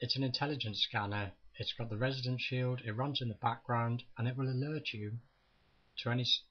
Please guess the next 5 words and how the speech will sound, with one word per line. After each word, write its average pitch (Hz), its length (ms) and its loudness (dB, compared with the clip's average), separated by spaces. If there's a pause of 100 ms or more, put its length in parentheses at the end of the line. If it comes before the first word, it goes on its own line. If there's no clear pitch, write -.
any 127 260 2 (960)
files 123 600 2
that 120 220 -2 (200)
are 113 80 0
infected 120 680 -2